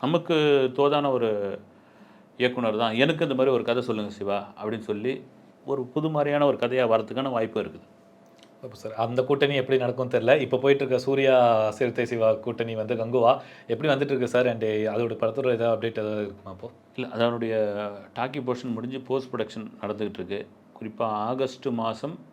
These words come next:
Speaker 1: திரைக்கு வரதுக்கான வேலைகள்லாம் நடந்துட்டு இருக்கு அப்படின்றாங்க வந்து. அஹ், இந்த போஸ்ட் ப்ரொடக்ஷன் வேலை, அதுவும் குறிப்பாக வி எஃப் எக்ஸ் ரொம்ப நல்லா இருக்கணும். ஏற்கனவே ஒரு கிளிம்ப்ஸ் அவரோட பிறந்த நாளுக்கு விட்டு அதை நிறைய பேர் ட்ரோல் பண்ண ஆரம்பிச்சாங்க. அதனால night and day அதை வந்து கரெக்டா பண்ணுன்ற ஒரு விஷயம் இருக்குது.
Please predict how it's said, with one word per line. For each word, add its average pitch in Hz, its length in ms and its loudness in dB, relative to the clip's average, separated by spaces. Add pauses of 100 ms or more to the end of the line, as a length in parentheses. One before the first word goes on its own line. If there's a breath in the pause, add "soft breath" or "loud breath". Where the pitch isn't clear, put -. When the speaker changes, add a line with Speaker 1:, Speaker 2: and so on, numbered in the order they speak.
(340)
Speaker 1:
திரைக்கு 113 500 -6
வரதுக்கான 98 440 -10
வேலைகள்லாம் 98 500 -8
நடந்துட்டு 92 320 -8
இருக்கு 90 200 -12
அப்படின்றாங்க 85 400 -16
வந்து. - 300 -14 (760 loud breath)
அஹ், 92 200 -10
இந்த 92 140 -10
போஸ்ட் 147 400 -2
ப்ரொடக்ஷன் 123 300 -4
வேலை, 107 200 -2
அதுவும் 110 220 -6
குறிப்பாக 117 420 -6
வி 110 160 -4
எஃப் 131 200 0
எக்ஸ் - 260 -8 (420)
ரொம்ப 113 240 -6
நல்லா 107 280 -2
இருக்கணும். 101 400 -6
ஏற்கனவே 117 300 -4
ஒரு 120 120 -2
கிளிம்ப்ஸ் 127 340 -4
அவரோட 110 280 2
பிறந்த 117 260 -4
நாளுக்கு 110 300 -4
விட்டு 101 280 -6 (440 loud breath)
அதை 110 140 -6
நிறைய 117 260 2
பேர் 123 160 -4
ட்ரோல் 131 220 2
பண்ண 110 260 -2
ஆரம்பிச்சாங்க. 101 340 -6
அதனால 123 500 -2
night 160 240 0
and 120 200 -2
day 143 260 -2 (340)
அதை 101 240 -6
வந்து 117 260 -8 (160)
கரெக்டா 127 380 -4
பண்ணுன்ற 113 400 -6
ஒரு 104 160 -2
விஷயம் 101 300 -8
இருக்குது. 98 340 -8